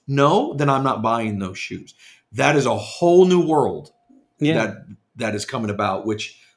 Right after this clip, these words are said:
Speaker 1: people our age, Gen X and, and older, have no idea what we're talking about. I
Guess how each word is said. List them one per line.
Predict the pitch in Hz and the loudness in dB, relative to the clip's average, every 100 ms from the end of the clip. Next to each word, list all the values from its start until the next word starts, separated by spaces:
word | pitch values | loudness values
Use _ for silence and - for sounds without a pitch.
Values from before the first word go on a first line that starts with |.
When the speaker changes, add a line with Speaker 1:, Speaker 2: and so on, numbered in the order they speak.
| _ - | _ -2
Speaker 1:
people | 196 160 - | 0 0 4
our | 131 147 175 | 6 8 6
age, | 185 147 107 110 | 4 0 -6 -8
Gen | - 135 135 | 0 0 0
X | 131 135 147 - | -2 -4 -4 -8
and, | 135 117 110 110 | -6 -6 -6 -6
and | 107 104 | -8 -8
older, | 107 113 135 214 269 _ _ _ _ _ _ | -8 -6 -6 -8 -8 _ _ _ _ _ _
have | 113 101 | -8 -6
no | 107 123 120 | -2 2 4
idea | 110 98 92 | 2 0 -4
what | 90 | -6
we're | 82 | -12
talking | - 82 - - | -14 -18 -20 -20
about. | |
I | _ | _